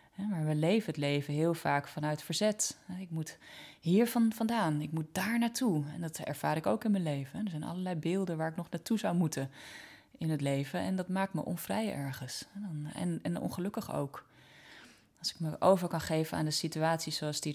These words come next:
er is, en dan heb ik veel meer vrede. En dat wil nog niet zeggen dat ik overgeleverd ben. Ik heb nog steeds kracht tot mijn beschikking.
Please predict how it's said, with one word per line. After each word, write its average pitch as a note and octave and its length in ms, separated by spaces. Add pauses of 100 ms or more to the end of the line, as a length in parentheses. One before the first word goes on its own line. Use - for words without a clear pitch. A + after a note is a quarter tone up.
er - 60 (160)
is, - 340 (1000)
en F#3 100
dan F#3 100
heb E3 140
ik - 80
veel G3+ 320
meer D3+ 120
vrede. E3+ 400 (340)
En E3+ 80
dat E3 100
wil F#3+ 120
nog G#3 100
niet B3+ 140
zeggen G#3 220
dat F#3 140
ik - 100
overgeleverd C#3+ 680
ben. B2+ 260 (400)
Ik - 340
heb G3 140
nog F#3 120
steeds A#3+ 380
kracht - 500
tot - 140
mijn E3 120
beschikking. C#3 640